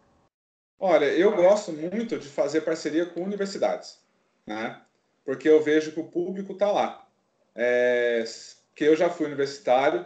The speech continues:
eu fui atrás de programas de intercâmbio, né? E eu vejo que o universitário, é, ele tá muito dentro só do, do, do normal, que seria o quê? Programa para Estados Unidos, né?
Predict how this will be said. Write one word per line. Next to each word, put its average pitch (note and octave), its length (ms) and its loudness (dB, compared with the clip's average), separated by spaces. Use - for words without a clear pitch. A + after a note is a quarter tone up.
eu E3+ 160 0
fui F#3 180 -2
atrás C3 460 0
de - 60 -18
programas A#2 260 -10
de B2 60 -16
intercâmbio, C3 500 -4
né? C3 260 -6
E B2+ 80 -6
eu B2+ 80 -2
vejo C#3 540 -6
que D3+ 100 -8
o C#3+ 40 -6
universitário, C3+ 840 -4
é, A#2+ 800 0
ele C#3+ 180 -8
tá D#3 140 -4
muito G3 220 -6
dentro G#3+ 240 -6
só D#3+ 120 0
do, G3 200 -4
do, C#3 920 -10
do D#3 100 -6
normal, F#3 680 -2
que - 80 -20
seria D#3+ 180 0
o D#3+ 60 -2
quê? C#3+ 140 -4
Programa C3 380 -2
para C3 100 -8
Estados B2 300 -2
Unidos, D#3+ 440 -10
né? G#2 260 -6